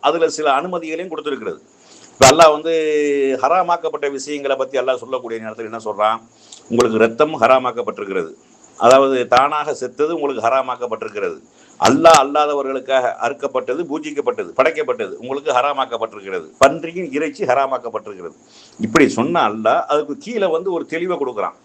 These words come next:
"வலிய செல்லாமலும் வரம்பு மீறாமலும் யார் நிர்பந்திக்கப்படுகிறார்களோ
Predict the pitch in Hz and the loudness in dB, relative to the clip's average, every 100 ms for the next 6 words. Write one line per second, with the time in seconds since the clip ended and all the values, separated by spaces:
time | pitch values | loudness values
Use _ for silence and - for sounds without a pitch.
0 | _ - - 101 160 185 147 139 143 135 | _ -20 4 4 6 2 2 0 2 0
1 | 120 117 180 127 135 202 190 165 156 147 | 0 -6 -8 0 0 2 -2 -6 -4 -4
2 | 143 135 120 135 127 143 170 156 147 120 | -6 -10 -2 -2 -2 -12 -14 -12 -10 -8
3 | 117 110 104 98 139 | -8 -4 -4 -4 -10